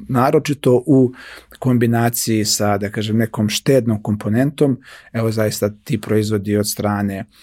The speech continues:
osiguravajućih društva su dugo prisutni i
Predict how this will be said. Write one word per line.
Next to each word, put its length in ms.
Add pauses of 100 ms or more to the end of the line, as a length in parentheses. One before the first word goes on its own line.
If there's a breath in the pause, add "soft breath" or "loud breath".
(220 soft breath)
osiguravajućih 640
društva 280
su 120
dugo 300
prisutni 760
i 180